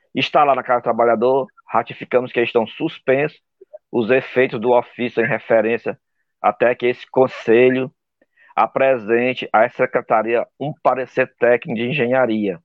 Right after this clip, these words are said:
que aborde as questões inerentes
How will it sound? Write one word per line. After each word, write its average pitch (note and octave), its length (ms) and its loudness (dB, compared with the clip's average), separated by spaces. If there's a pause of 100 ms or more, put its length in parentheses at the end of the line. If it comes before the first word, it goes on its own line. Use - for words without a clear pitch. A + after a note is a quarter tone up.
(680)
que A#2 120 0
aborde A#2+ 680 2
as A2 200 0
questões A#2 800 0
inerentes A#2+ 640 -2